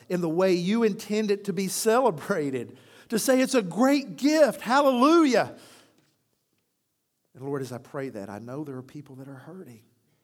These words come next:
So I pray, Lord, that your love would overwhelm those that are hurting today. Or maybe marriage hasn't ended up like they thought it would. Or maybe for whatever reason there is separation,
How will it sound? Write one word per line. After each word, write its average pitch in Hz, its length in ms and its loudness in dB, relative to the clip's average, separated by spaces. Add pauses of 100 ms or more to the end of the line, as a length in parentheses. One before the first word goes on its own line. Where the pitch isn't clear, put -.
(1200)
So 156 160 -10
I 151 80 -4
pray, 165 420 -8
Lord, 139 360 -8
that 127 220 -12
your 151 140 -10
love 131 420 -10
would 117 120 -12
overwhelm 123 640 -12
those 120 320 -12
that 123 80 -12
are 123 100 -12
hurting 123 440 -14
today. 98 500 -20 (2000)
Or 123 120 -12
maybe 135 280 -6
marriage 135 420 -6
hasn't 131 340 -10
ended 131 260 -12
up 120 220 -10
like 113 180 -14
they 117 120 -14
thought 107 300 -12
it 101 100 -14
would. 101 380 -20 (2500)
Or 104 80 -20
maybe 127 320 -8
for 127 160 -14
whatever 127 400 -8
reason 113 460 -14
there 110 160 -12
is 110 80 -14
separation, 120 1000 -12